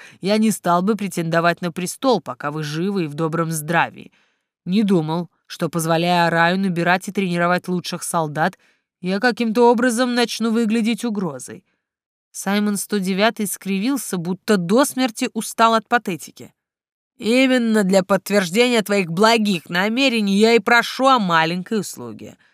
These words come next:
Боюсь, наш господин Серс уже стал сильнейшим магом из ныне живущих или станет таковым в скором времени.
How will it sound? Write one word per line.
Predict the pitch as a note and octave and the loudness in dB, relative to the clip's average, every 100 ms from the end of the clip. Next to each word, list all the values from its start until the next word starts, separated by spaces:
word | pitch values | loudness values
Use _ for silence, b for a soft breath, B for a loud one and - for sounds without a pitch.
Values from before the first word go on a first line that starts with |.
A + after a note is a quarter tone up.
| _ _ _ | _ _ _
Боюсь, | F3 F#3 G#3 A3+ G#3+ | 0 2 4 2 0
наш | - F3+ E3 C#3 | -2 0 0 -2
господин | D#3 - D#3 D3+ D3 | -8 -6 -6 -6 -8
Серс | - D#3+ D3+ D#3 - - | -6 -4 -4 -4 -12 -10
уже | F#3 E3 | -4 -2
стал | D#3+ - - C#3+ C#3+ D3+ b b | -2 -4 0 2 2 0 b b
сильнейшим | - - F3 E3 E3+ D#3+ - F3+ | -8 -2 0 0 -2 -4 -6 -6
магом | G3+ C4+ A#3 C#3 B2 | 0 2 2 0 -14
из | C3+ C3+ | -14 -12
ныне | C3+ B2+ | -14 -12
живущих | C#3 F#3 F3+ A#2+ - - B B B | -6 -4 -4 -8 -14 -16 B B B
или | - D4+ C4+ | 2 6 6
станет | - - F3+ E3+ F3 E3 | 4 2 2 2 0 -4
таковым | F#3 - F3 E3 G#3+ | -4 2 2 2 -2
в | A3 | -4
скором | - F#3+ F#3 E3+ | -2 0 0 -2
времени. | D#3 B2+ A#2 G#2+ | -6 -10 -12 -18